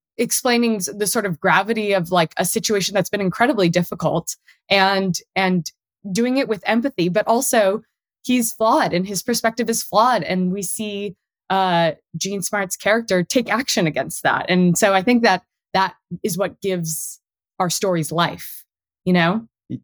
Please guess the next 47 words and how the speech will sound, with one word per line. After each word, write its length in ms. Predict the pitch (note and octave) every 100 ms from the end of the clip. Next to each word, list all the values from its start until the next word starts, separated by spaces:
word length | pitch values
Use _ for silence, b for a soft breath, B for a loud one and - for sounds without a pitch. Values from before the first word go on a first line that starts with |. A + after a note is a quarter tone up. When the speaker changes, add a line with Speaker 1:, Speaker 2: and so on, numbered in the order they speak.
| _ -
Speaker 2:
yeah, 400 | C#3+ E3 G3 D#3+
no. 300 | D#3+ F3+ E3+
And 120 | D#3+
it, 100 | D#3+
you 120 | E3
know, 80 | E3+
it's, 260 | D#3+ - _
it's, 340 | D#3+ C#3 -
it's 160 | D#3 C3
interesting 520 | F3+ G#3 - E3 D3+
that 80 | D3+
you 160 | D3+ C#3+
mentioned 280 | C#3+ D3+
that. 80 | C#3+
And 160 | D3 C3
Brad 300 | D#3+ D#3+ A#2
Garrett 400 | C#3+ E3 D3 B2 -
played 180 | C#3
this 200 | C3 B2
role 140 | C#3 A#2+
so 340 | - D3+ E3+
beautifully. 760 | C#3 A#2 C#3 E3 B2+ B2 A2+ A2
And, 240 | A#2 A#2 A#2
and, 260 | A#2 A#2 - _ _ _
and 140 | C3 C#3
he 100 | C#3
really 320 | D#3+ G#3 A#3+
was, 300 | D3+ B2 -
I 120 | C#3+
only 200 | F3 G#3+
had 220 | G#2 C#3 F#3+
him 80 |
for 120 | D#3 B2
a 60 |
few 180 | - C3+
days, 360 | C3+ F3+ D#3+ B2+
but 140 | A#2
it, 120 | A2+
he 80 | C#3
brought 300 | C3 C#3+ C3
so 320 | - - F3+
much 440 | E3 D#3 D3 - -
to 260 | - E3+
it. 240 | C3 G2 -
Speaker 1:
Mm-hmm. 340 | F3+ E3+ D#3+ E3
Speaker 2:
And 120 | B2
I, 260 | B2+ B2+